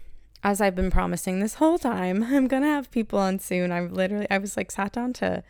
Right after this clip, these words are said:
record this and I was like, "Oh God, when are you gonna have people on with you? You keep promising it," but it's gonna happen soon.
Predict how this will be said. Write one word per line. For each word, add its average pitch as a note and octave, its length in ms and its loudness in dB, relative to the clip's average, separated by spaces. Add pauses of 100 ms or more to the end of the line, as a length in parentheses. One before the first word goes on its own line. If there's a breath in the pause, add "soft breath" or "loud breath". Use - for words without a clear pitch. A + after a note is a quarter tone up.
(500 loud breath)
record F#3+ 400 0
this F3 180 -4
and F#3+ 80 -4
I - 60 -2
was F#3+ 140 -8
like, G#3 200 -8
"Oh - 380 -8 (480)
God, D#4 400 2
when D4+ 220 0
are D#4+ 60 0
you E4 120 -2
gonna D4 220 -2
have A#3+ 360 -4
people B3 380 -4
on A#3+ 300 0
with C4+ 160 -2
you? B3 120 0
You A3+ 200 0
keep - 320 -8
promising D4+ 720 -4
it," D4+ 160 -6 (100)
but - 160 0 (420)
it's - 120 -18
gonna A3 160 -4
happen C#4 280 -4
soon. G3+ 420 -6